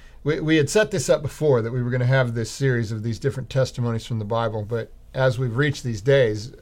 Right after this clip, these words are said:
when we planned this, we certainly weren't expecting everything that's been going on for the last several weeks. I didn't expect to be doing these, uh, to a camera sitting in my office. But here we are. And, uh,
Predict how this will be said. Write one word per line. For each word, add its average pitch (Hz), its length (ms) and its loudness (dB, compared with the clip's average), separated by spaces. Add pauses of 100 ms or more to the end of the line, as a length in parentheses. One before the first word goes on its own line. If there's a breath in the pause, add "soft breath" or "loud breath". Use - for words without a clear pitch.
(120)
when 120 240 -4
we 107 80 -6
planned 131 340 2
this, 107 200 -6
we 117 60 -4
certainly 120 360 -4
weren't 117 240 -2
expecting 120 800 -2 (560 soft breath)
everything 147 480 4
that's 120 160 0
been 131 180 4
going 123 320 2
on 123 220 2
for 113 100 -6
the 113 100 -2
last 110 300 0
several 110 320 -4
weeks. 107 320 -6
I 110 60 0
didn't 110 200 -4
expect 113 380 -2
to 113 60 -6
be 110 100 -4
doing 117 400 0
these, 113 460 -6 (580 soft breath)
uh, 107 380 -4 (260)
to 156 220 4
a 135 40 4
camera 147 600 2
sitting 131 420 -2
in 117 320 0
my 113 280 0
office. 120 600 -2 (460 soft breath)
But 156 140 6
here 175 160 6
we 170 160 6
are. 131 400 4 (360)
And, 131 440 2
uh, 127 300 4